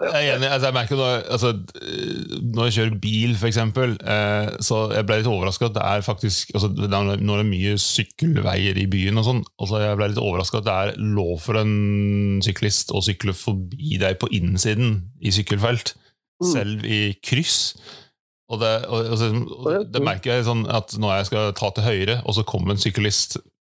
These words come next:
Speaker 1: eh, fra bak bilen, og når jeg sykler,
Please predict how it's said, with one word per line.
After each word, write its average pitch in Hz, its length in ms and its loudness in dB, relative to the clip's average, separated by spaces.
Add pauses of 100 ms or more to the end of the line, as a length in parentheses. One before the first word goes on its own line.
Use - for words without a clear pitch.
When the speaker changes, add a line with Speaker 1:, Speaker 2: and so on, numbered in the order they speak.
(240)
Speaker 1:
eh, 98 600 0
fra 110 220 0
bak 98 260 -2
bilen, 107 380 0 (380)
og 117 260 -2 (680)
når 131 180 2
jeg 107 240 2
sykler, 151 480 0